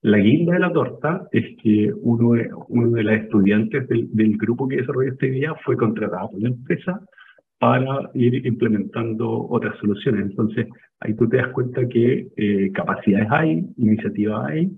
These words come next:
A veces nos, nos, nos tenemos que enfocar en, en juntar, eh, crear este puente en-, entre el desafío y la solución, y, eh, en ese sentido el C F T respondió de manera muy,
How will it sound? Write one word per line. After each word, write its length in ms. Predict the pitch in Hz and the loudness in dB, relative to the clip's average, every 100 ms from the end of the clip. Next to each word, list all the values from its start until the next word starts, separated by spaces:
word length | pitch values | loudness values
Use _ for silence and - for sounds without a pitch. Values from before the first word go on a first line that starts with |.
| _ _ _ _ _ | _ _ _ _ _
A 80 | - | 0
veces 180 | 110 110 | 2 4
nos, 340 | 113 - - - | 4 2 -6 -2
nos, 160 | 110 - - - _ _ - | 0 0 -8 -18 _ _ -2
nos 220 | 107 - | -2 0
tenemos 340 | 101 107 107 | 4 6 6
que 80 | 117 | 2
enfocar 360 | 107 98 110 107 | 2 2 4 2
en, 160 | - | 2
en 160 | - 104 | 0 0
juntar, 560 | - 110 104 117 123 123 - 127 | 0 -4 -4 -4 -4 -6 -6 0
eh, 300 | 101 92 - | 2 2 0
crear 300 | 101 107 - | 2 2 0
este 220 | - 127 | 2 4
puente 400 | 135 139 135 131 | 4 2 2 0
en-, 240 | 123 123 | 0 -2
entre 600 | 120 101 98 107 104 104 101 - - _ | -2 -2 0 2 2 0 -6 -16 -20 _
el 140 | 98 95 | -2 0
desafío 680 | 95 95 - 113 127 - | 0 -2 2 4 4 2
y 120 | - | 2
la 120 | 107 - | 2 0
solución, 600 | 127 123 123 135 147 208 - | 0 0 0 -2 0 -2 -2
y, 420 | 110 110 123 - 120 | 2 4 2 -2 -4
eh, 600 | 101 101 98 98 - - | -4 -2 -2 -2 -4 -8
en 420 | - 107 - 107 110 | -8 -8 0 2 2
ese 120 | - | 4
sentido 340 | 110 110 113 | 6 8 8
el 100 | 107 | 4
C 60 | 104 | 0
F 140 | - | -4
T 100 | 107 | -2
respondió 440 | 104 101 110 104 107 | -2 -2 -2 2 2
de 80 | 98 | 2
manera 280 | 101 101 | 0 -2
muy, 600 | 98 101 104 113 110 110 | -4 -2 0 0 0 -2